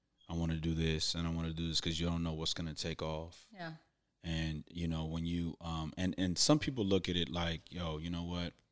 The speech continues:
Speaker 1: Just stick to this and try to make it work."
Speaker 2: Mm-hmm.
Speaker 1: Right?
Speaker 2: Mm-hmm.
Speaker 1: But in that, you know, I've always heard the term, um, uh, different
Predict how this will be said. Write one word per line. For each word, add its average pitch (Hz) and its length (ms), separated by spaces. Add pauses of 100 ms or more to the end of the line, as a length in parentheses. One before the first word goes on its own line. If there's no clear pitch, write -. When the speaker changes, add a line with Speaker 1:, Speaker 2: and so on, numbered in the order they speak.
(320)
Speaker 1:
Just 98 200
stick - 300
to - 80
this 85 380
and 80 100
try 85 220
to 80 60
make 80 260
it 78 60
work." 78 460 (400)
Speaker 2:
Mm-hmm. 165 160
Speaker 1:
Right? 80 320
Speaker 2:
Mm-hmm. 92 280 (180)
Speaker 1:
But 90 140
in 92 140
that, 95 340
you 92 100
know, 85 380
I've 92 220
always 90 380
heard 85 280
the 80 80
term, 80 560 (440)
um, 73 540 (1160)
uh, 78 300
different 90 440